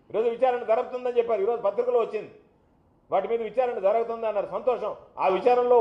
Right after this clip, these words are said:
వాస్తవాలు నిగ్గుదాల్చకుండా తొక్కిపెట్టే పని ప్రయత్నం చేయకండి. ఎవరి పాత్ర ఉంది, ఎవరుండారు దీని వెనక? నీ ఊర్లో నీకు లేఅవుట్లు వేస్తే అవి కనపడలేదా?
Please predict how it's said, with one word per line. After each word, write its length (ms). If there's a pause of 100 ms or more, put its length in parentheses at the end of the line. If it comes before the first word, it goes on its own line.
(120)
వాస్తవాలు 540
నిగ్గుదాల్చకుండా 580
తొక్కిపెట్టే 480
పని 160
ప్రయత్నం 320
చేయకండి. 340 (600)
ఎవరి 300
పాత్ర 200 (100)
ఉంది, 120 (140)
ఎవరుండారు 460 (100)
దీని 200
వెనక? 200 (540)
నీ 120 (260)
ఊర్లో 320 (920)
నీకు 340 (1120)
లేఅవుట్లు 440
వేస్తే 260 (840)
అవి 160
కనపడలేదా? 560